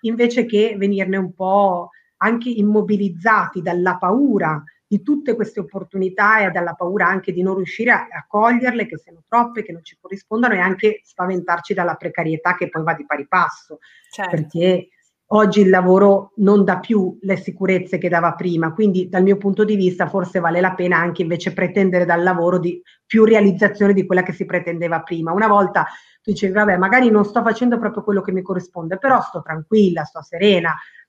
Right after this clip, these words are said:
Speaker 1: riesco a fare i miei progetti personali, a comprarmi una casa, a fare, a, a, a, a investire nel mio futuro." Adesso quella sicurezza viene un po' meno, allora forse ce lo possiamo permettere di chiedere al lavoro un po' di più.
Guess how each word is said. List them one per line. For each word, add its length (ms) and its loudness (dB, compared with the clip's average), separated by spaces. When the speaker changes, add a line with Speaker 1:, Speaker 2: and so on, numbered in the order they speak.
Speaker 1:
riesco 460 2
a 100 4
fare 200 0
i 40 0
miei 140 0
progetti 420 -4
personali, 540 0
a 60 -4
comprarmi 300 -6
una 180 -6
casa, 460 0
a 40 -6
fare, 420 -4
a, 140 -8
a, 380 -6
a, 40 -8
a 80 -2
investire 480 2
nel 140 2
mio 200 0
futuro." 320 -8
Adesso 540 0
quella 240 6
sicurezza 560 0
viene 220 0
un 100 -2
po' 160 -6
meno, 240 -2
allora 240 2
forse 280 -4
ce 120 -4
lo 80 -4
possiamo 380 -4
permettere 460 -4
di 120 -12
chiedere 260 -4
al 120 -2
lavoro 320 -4
un 100 -6
po' 120 -10
di 160 -12
più. 240 -16